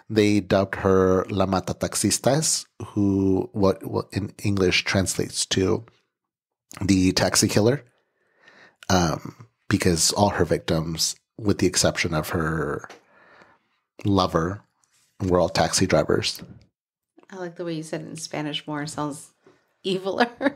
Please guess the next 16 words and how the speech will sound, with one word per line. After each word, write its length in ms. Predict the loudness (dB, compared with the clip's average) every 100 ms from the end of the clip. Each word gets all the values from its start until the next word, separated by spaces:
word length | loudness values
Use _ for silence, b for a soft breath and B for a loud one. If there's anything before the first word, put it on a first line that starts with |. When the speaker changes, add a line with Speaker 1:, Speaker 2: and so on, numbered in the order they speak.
| -2
Speaker 2:
<laughs> 100 | 2
Speaker 1:
La 120 | 4
Mata 240 | 4 2
Taxistas. 880 | 0 0 0 -2 0 -2 -4 -8 -12 -18 -20 _ _ _ _ B B _ _ _ _ B B
Speaker 2:
It 100 | 0 4
sounds 280 | 4 4
difficult 480 | 4 4 4 4 4
to 80 | 2
say, 220 | 4 2 4
but 140 | 0 2
also 400 | 0 2 0 0
very 260 | -2 -2
evil. 500 | -2 -4 -2 -2 -2 -4
<laughs> 60 | -2
Speaker 1:
<laughs> 2000 | -2 0 0 2 0 0 0 0 -2 -4 -8 -8 -14 -12 -10 -12 -14 -16 -10 2
Yes. 840 | 2 2 -2 -4 -4 -8 -10